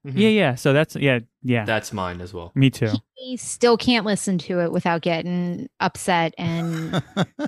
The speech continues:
Speaker 1: With the, with the Trans-Siberian Orchestra, they're just so unique in their sound, you know? Like, it's,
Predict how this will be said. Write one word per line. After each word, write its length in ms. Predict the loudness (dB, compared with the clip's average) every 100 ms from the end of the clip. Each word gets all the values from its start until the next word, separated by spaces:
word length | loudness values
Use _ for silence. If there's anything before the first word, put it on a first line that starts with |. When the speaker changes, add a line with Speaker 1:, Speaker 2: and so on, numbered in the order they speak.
| -10 _ _ _ _ _ -20 -20 _ -6
Speaker 1:
With 140 | 0
the, 180 | 2 2
with 160 | 0 -8
the 80 |
Trans-Siberian 540 | -6 -8 -8 -6 -6 -4
Orchestra, 340 | -6 -6 -6
they're 140 | -2 -4
just 220 | -4 -6
so 140 | -2 0
unique 420 | 0 -2 -2 -2
in 100 | -4
their 120 | -6
sound, 440 | -6 -4 -4 -6 -10 _
you 80 | -4
know? 220 | -2 0
Like, 160 | 2
it's, 80 | 4